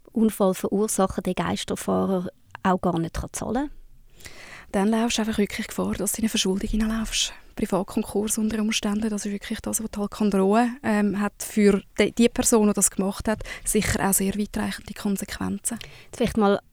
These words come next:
Speaker 1: an dieser Stelle für alle, die gerne mal am Abend noch ein Glas trinken und dann gleich Auto fahren.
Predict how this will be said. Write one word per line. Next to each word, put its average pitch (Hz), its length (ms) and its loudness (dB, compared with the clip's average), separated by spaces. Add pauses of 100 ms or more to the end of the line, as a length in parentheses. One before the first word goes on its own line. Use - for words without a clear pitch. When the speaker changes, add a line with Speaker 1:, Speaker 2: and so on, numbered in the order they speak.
(120)
Speaker 1:
an 208 100 -2
dieser 202 200 4
Stelle 196 220 2
für 202 140 0
alle, 220 220 8
die 202 260 6
gerne 202 300 4
mal 220 220 8
am 220 100 6
Abend 214 300 4
noch 208 100 4
ein - 80 -6
Glas 247 240 6
trinken 214 400 4
und 208 180 2
dann 202 120 4
gleich 208 300 0
Auto 233 280 0
fahren. 220 300 4